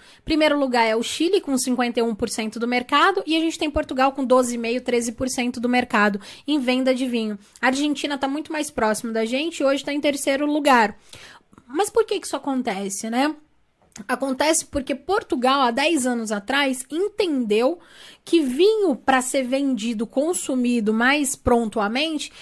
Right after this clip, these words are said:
é um vinho mais pronto, é um vinho mais fácil de se beber, é um vinho mais elegante ao paladar. E Portugal se especializou em fazer belíssimos vinhos nesse quesito,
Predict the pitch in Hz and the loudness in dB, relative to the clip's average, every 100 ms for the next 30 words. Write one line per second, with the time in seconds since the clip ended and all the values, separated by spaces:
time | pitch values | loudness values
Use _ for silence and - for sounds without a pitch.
0 | - - 330 285 233 214 214 240 277 - | -20 -2 2 2 2 -2 0 0 0 0
1 | 339 311 311 302 269 247 220 202 208 202 | 4 4 2 0 0 0 -2 -4 -6 -6
2 | 196 190 208 202 240 262 285 285 285 277 | -4 -6 -6 -10 -2 -2 2 2 2 -2
3 | - - - 240 214 202 202 202 208 226 | -16 -16 -2 0 0 0 0 2 0 0
4 | 220 208 208 220 214 240 262 320 269 277 | 0 -2 -2 -4 -2 0 2 4 6 6
5 | 320 - - - 349 330 370 311 339 349 | 4 0 -20 -10 -4 0 0 2 0 2
6 | 359 - 359 370 339 320 240 302 330 277 | -4 -2 -2 0 2 0 0 -2 0 0
7 | 254 269 285 320 - 214 262 247 294 349 | 0 0 0 -4 -8 0 2 4 4 2
8 | - 330 254 220 262 302 285 - 254 262 | -2 -2 -2 -2 -2 -2 -6 -8 -2 0
9 | 285 - 330 277 233 190 196 | -2 -2 -2 2 2 0 -6